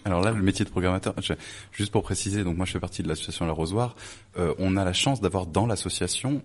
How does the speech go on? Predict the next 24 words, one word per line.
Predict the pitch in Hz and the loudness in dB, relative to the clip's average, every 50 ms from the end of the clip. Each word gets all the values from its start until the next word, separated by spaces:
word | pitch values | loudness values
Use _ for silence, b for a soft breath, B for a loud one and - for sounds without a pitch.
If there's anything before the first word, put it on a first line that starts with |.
| - - | -2 -2
euh, | 92 90 85 82 73 - | 0 0 0 0 -2 -2
aussi | - 92 - - - 143 165 - - | -4 -2 -2 -4 -4 -4 -6 -6 -6
Gilles | - 90 98 92 - | -6 -6 -6 -6 -4
Cordier | - 90 90 98 117 143 | -4 -4 -2 -2 -2 -4
qui, | - - - - 82 | -4 -8 -8 -8 -8
qui | 73 - | -8 -6
fait | - 101 | -6 -6
partie | - 107 - 95 | -6 -4 -2 0
de | 90 | 0
l'association | 87 - - 95 - - 131 | 0 0 0 0 0 -2 -2
qui | - - | -2 -4
s'occupe | 87 - 92 - - 117 110 - - B B B B B B B B B _ _ | -4 -4 -4 -2 -2 -4 -4 -4 -10 B B B B B B B B B _ _
en | - 107 | -2 -2
grande | 92 101 101 98 98 | 0 0 -2 -2 -4
partie | 107 - - - - 104 | -6 -8 -8 -8 -4 0
de | 101 | 0
la | 95 | 0
programmation | - - - 98 85 92 95 95 - - 101 101 - B B B B B B | 0 2 0 2 2 4 2 2 2 0 -4 -4 -6 B B B B B B
parce | - - - | -4 -4 -4
qu'il | - - 85 92 | -2 -2 0 0
a, | 92 101 98 - - 95 | 2 0 0 -2 -2 0
euh, | 90 85 80 80 78 78 76 | 0 2 2 0 0 -2 0
l'expérience | 80 92 - - 98 92 - | -2 -2 -2 0 -2 -2 -2
professionnelle | - 92 - 87 - 95 90 78 73 | -4 -4 -2 -2 -2 0 0 -2 -4